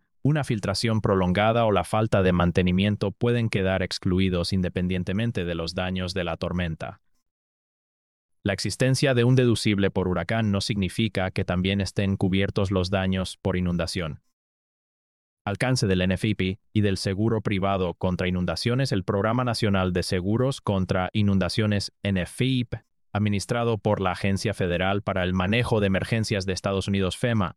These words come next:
y los seguros privados contra inundaciones cubren los daños físicos directos por inundación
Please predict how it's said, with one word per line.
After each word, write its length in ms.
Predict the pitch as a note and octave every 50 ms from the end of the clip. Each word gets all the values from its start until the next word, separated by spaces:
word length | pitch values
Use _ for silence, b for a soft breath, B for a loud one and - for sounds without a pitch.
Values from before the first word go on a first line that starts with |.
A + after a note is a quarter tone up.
| _ -
y 60 | A2
los 160 | G#2+ G#2 G2+
seguros 420 | - A2+ G2+ G#2+ B2 A#2 A2 -
privados 500 | - - G2+ F#2+ A2 A#2+ A#2+ A#2+ A#2 -
contra 360 | - - G#2+ G2+ F2+ G2+ G2 F#2+
inundaciones 800 | F#2+ F#2+ F#2 F#2 F2 E2 - - B2+ C3+ C#3 C#3 C3 B2 -
cubren 640 | - - - B2 C3 C3 B2 B2+ C3+ C3 C3+ B2 G#2
los 160 | F#2+ F2+ E2+ F2+
daños 360 | G2 F2+ F#2 F#2+ F#2 F#2 -
físicos 680 | - - G#2+ - - D3 C3 - C#3 B2+ - A#2 A2
directos 640 | G#2 G2+ F2+ F#2+ F#2+ - - - G#2+ G#2 G2+ - - _
por 160 | - G2 F#2
inundación 720 | F#2 F2+ F2+ F2 E2+ E2 D#2 - - F#2 E2+ D#2 C2+ A#1+